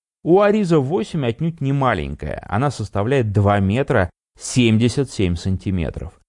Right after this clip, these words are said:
Многие современные кроссоверы не могут похвастать такой. И мы понимаем, что седан стоит на дороге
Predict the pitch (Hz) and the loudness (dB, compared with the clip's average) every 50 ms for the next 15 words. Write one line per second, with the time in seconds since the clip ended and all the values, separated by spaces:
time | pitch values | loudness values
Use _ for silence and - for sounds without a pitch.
0 | _ _ _ _ _ - 135 147 135 107 95 98 98 - - 101 101 98 98 101 | _ _ _ _ _ 0 2 2 2 4 2 2 2 2 2 2 2 4 4 4
1 | 98 104 107 110 107 - - 143 143 139 - - 180 165 139 107 92 87 87 87 | 4 4 4 2 2 0 0 0 0 0 2 4 4 6 6 6 4 4 4 2
2 | 90 90 90 87 87 95 92 - - 120 117 107 - - 101 85 85 - - 87 | 2 2 2 0 0 -2 -4 -2 -2 -2 -2 -2 -2 -2 0 0 -2 -2 -6 -10
3 | 82 - - 95 95 - - 95 78 64 50 - _ _ _ _ _ _ - 123 | -8 -4 -4 -4 -4 -2 -2 -2 -2 -2 -4 -10 _ _ _ _ _ _ -2 2
4 | 117 117 110 90 - 92 87 82 82 90 117 139 147 131 113 - - - 110 104 | 4 4 4 4 2 0 2 2 2 2 2 2 2 2 0 0 0 -2 -2 -2
5 | - - 101 90 87 92 107 131 135 - - - 101 98 98 98 - 101 90 82 | 0 -2 -2 0 2 2 2 2 2 0 -2 0 0 2 2 0 0 0 0 2
6 | 80 78 95 107 101 98 98 92 - | 2 2 2 2 2 2 2 2 0